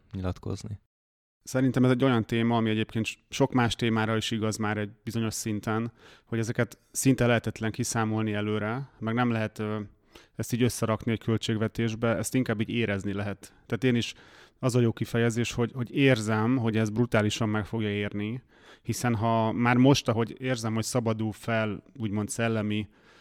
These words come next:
Speaker 2: kapacitásom másokon gondolkozni, hogy már hogy jönnek az ötletek,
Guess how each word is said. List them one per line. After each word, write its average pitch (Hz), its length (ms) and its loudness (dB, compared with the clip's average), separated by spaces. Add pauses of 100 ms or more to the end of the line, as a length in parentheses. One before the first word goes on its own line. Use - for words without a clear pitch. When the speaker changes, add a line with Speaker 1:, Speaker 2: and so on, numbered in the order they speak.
Speaker 2:
kapacitásom 117 960 0
másokon 113 760 -2
gondolkozni, 110 640 0
hogy 113 80 0
már 120 240 0
hogy 104 200 -6
jönnek 113 300 -4
az 101 100 -6
ötletek, 113 600 -6